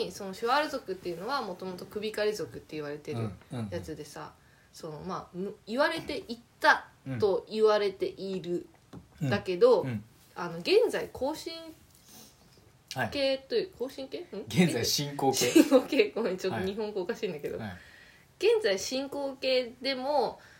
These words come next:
Speaker 2: まだやっぱりそのビジネスっていうのは生きてるんですよ、実際は。
Speaker 1: まあ、もともとビジネスじゃないんだけど、
Speaker 2: うん。
Speaker 1: あの、現在進行形で、
Speaker 2: うん。
Speaker 1: その技術は生きてて、
Speaker 2: そうだね。
Speaker 1: で、それが、まあ、何らかのビジネスにつながってるわけよ。
Speaker 2: まあ、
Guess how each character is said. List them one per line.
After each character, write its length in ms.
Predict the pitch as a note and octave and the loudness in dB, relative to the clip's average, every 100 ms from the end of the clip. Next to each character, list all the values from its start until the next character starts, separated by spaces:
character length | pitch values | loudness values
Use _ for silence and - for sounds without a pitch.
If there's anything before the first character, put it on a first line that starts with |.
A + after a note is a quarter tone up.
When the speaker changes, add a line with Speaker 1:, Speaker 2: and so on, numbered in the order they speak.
| - - | -20 -2
Speaker 2:
ま 160 | C#4+ | 0
だ 140 | C#4 G3+ | 2 2
や 100 | F3 | 0
っ 60 | |
ぱ 100 | - | 0
り 80 | A#3+ | 0
そ 120 | G#3+ | 2
の 140 | A3+ A#3+ | -2 -2
ビ 140 | B3 | -4
ジ 120 | A#3 | -2
ネ 80 | G3 | -4
ス 140 | F3+ E3 | -4 -10
っ 20 | |
て 140 | - | -10
い 60 | E3 | -10
う 20 | |
の 120 | D#3+ | -6
は 240 | G3+ G#3+ - | -2 -2 -4
生 120 | B3+ | -8
き 120 | C#4 - | -10 -2
て 160 | A3+ | 0
る 140 | D#3+ D#3+ | 0 -4
ん 60 | |
で 60 | D3 | -10
す 120 | - | -12
よ、 100 | - | -10
実 240 | D#3+ F3 - | -8 -10 -6
際 80 | D3+ | -4
は。 80 | |
Speaker 1:
ま 60 | A#2 | -2
あ、 20 | |
も 120 | B2 F#3+ | 2 2
と 120 | D4+ | 2
も 140 | D4+ | 2
と 100 | C#4+ | 4
ビ 220 | F#3+ E3+ A3 | 4 6 6
ジ 80 | |
ネ 80 | E3 | 6
ス 60 | - | 4
じ 60 | |
ゃ 40 | G#2+ | -2
な 60 | |
い 40 | A2 | -2
ん 40 | |
だ 60 | F#2 | -4
け 60 | |
ど、 180 | F2+ F#2 - _ _ | -10 -14 -18 _ _
Speaker 2:
う 60 | G3 | -10
ん。 140 | F3 D#3+ - | -8 -10 -10
Speaker 1:
あ 220 | A#2 A2 | -6 -4
の、 320 | G#2+ G#2 G#2 G#2 | -2 -4 -4 -4
現 200 | B2 A3 | 4 6
在 140 | A3 F#3+ | 6 4
進 240 | F#3+ F#3+ | 4 2
行 160 | F#3+ F#3 | 2 2
形 180 | F#3 F3+ | 2 2
で、 360 | G#3+ C3 - - | 2 2 -2 -8
Speaker 2:
う 60 | |
ん。 20 | |
Speaker 1:
そ 120 | G#3+ D3+ | -2 0
の 100 | D3+ | 0
技 160 | D#3 | 2
術 260 | F#3+ - B2 | 0 0 0
は 260 | B2+ - A#2 | 2 0 -2
生 120 | C3 | -6
き 100 | - | -6
て 140 | - | -4
て、 400 | F#2+ D#3 D#3+ F2+ - | -2 4 4 2 -6
Speaker 2:
そ 240 | - - B3+ | -8 2 2
う 40 | |
だ 100 | F3+ | 2
ね。 60 | D#3+ | -4
Speaker 1:
で、 60 | |
そ 160 | D3 D#3+ | 2 4
れ 140 | F#3+ | 6
が、 140 | G#3+ A3 | 8 6
ま 180 | E3 C#3 | 6 4
あ、 60 | |
何 220 | A2+ D3+ | 2 2
ら 140 | F3+ F#3 | 4 4
か 140 | G3 | 4
の 200 | D#3 B2+ A2+ | 2 -2 -6
ビ 120 | C3 | -6
ジ 100 | C#3 | -4
ネ 100 | B2 | -4
ス 120 | C3 | -4
に 60 | A#2+ | -6
つ 140 | B2 | -4
な 100 | A2+ | -2
が 80 | A2+ | -2
っ 60 | |
て 100 | A#2 | -2
る 60 | A2+ | -2
わ 60 | G#2 | -2
け 60 | |
よ。 40 | F#3 | -2
Speaker 2:
ま 160 | |
あ、 60 | E3+ | -4